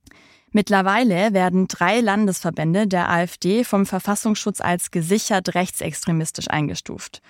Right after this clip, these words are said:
Thüringen, Sachsen und Sachsen-Anhalt. Außerdem wird sie in sechs Bundesländern als rechtsextremer Verdachtsfall beobachtet.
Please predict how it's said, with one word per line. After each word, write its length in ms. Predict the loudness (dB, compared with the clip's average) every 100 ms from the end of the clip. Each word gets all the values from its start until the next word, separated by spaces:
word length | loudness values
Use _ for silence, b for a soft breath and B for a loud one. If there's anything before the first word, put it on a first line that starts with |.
| b b b
Thüringen, 600 | 2 4 4 4 2 -2 -10 _
Sachsen 640 | -2 0 0 -2 0 0 0
und 260 | 0 0
Sachsen-Anhalt. 1080 | 0 -2 -2 -4 -2 0 -2 -4 -8 -10 -14 _ _ _ _ _ _ _ -2
Außerdem 580 | 0 2 0 0 2 2
wird 140 | 2
sie 160 | -4 0
in 140 | 2
sechs 300 | 2 0 -2
Bundesländern 720 | 0 2 2 0 -2 0 0
als 440 | 0 -2 -2 -4 -2
rechtsextremer 760 | -4 -4 -6 -6 -2 0 0
Verdachtsfall 640 | 0 -2 -2 -4 -4 -4 -4
beobachtet. 720 | -4 -6 -8 -8 -12 -14